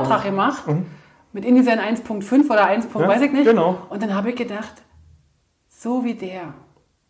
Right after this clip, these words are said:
Speaker 1: will ich's auch mal
Speaker 2: Das
Speaker 1: können.
Speaker 2: war genau so meine Intention auch damals.
Speaker 1: So wie der da steht
Speaker 2: Ja.
Speaker 1: und der
Speaker 2: Ja.
Speaker 1: hat so was Tolles zu zeigen und, und ich fand den auch als
Speaker 2: Hm.
Speaker 1: Mensch so
Speaker 2: Er war
Speaker 1: unfassbar
Speaker 2: un-,
Speaker 1: wertvoll.
Speaker 2: toll.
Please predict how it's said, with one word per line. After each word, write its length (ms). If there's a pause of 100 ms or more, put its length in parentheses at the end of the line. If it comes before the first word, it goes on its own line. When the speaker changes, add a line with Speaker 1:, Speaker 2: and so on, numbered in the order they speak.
(140)
Speaker 1:
will 120
ich's 160
auch 140
mal 100
Speaker 2:
Das 220
Speaker 1:
können. 120
Speaker 2:
war 240
genau 300
so 160
meine 240
Intention 720
auch 180
damals. 220
Speaker 1:
So 240
wie 120
der 300
da 160
steht 440
Speaker 2:
Ja. 60
Speaker 1:
und 200
der 60
Speaker 2:
Ja. 160
Speaker 1:
hat 140
so 120
was 160
Tolles 360
zu 120
zeigen 480
und, 180 (220)
und 100
ich 100
fand 240
den 120
auch 100
als 160
Speaker 2:
Hm. 80
Speaker 1:
Mensch 240
so 160 (220)
Speaker 2:
Er 200
war 160
Speaker 1:
unfassbar 420
Speaker 2:
un-, 60
Speaker 1:
wertvoll. 260
Speaker 2:
toll. 100